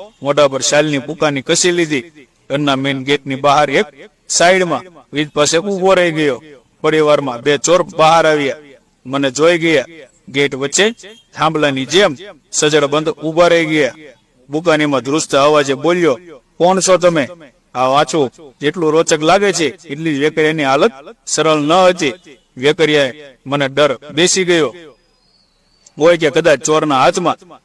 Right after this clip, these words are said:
હથિયાર હોય અને જીવલેણ ઘા કરે તો. આવી પરિસ્થિતિમાં વેકરિયા ડરના માર્યા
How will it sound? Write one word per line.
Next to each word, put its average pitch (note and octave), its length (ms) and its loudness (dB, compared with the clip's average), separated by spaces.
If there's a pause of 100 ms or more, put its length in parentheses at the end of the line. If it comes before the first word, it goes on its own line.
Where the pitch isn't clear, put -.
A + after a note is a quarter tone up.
હથિયાર C3+ 320 0
હોય C#3 300 2 (380)
અને C#3 200 -4
જીવલેણ D3 420 -2
ઘા C#3+ 200 2
કરે C#3+ 240 0
તો. F#3 280 2 (320)
આવી C3+ 180 0
પરિસ્થિતિમાં D#3+ 760 -2
વેકરિયા C3+ 400 -2
ડરના C#3 340 0
માર્યા C#3+ 340 -2